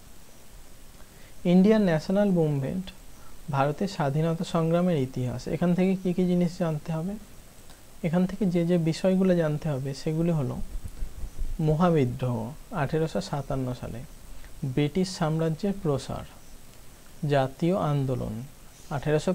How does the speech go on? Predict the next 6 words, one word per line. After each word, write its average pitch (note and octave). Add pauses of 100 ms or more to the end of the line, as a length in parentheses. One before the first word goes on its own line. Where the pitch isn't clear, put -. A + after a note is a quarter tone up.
পঁচাশি, D3+ (140)
আঠেরোশো D#3+
আটান্ন D3
থেকে F#3+
আঠেরোশো E3+
পঁচাশি, A#2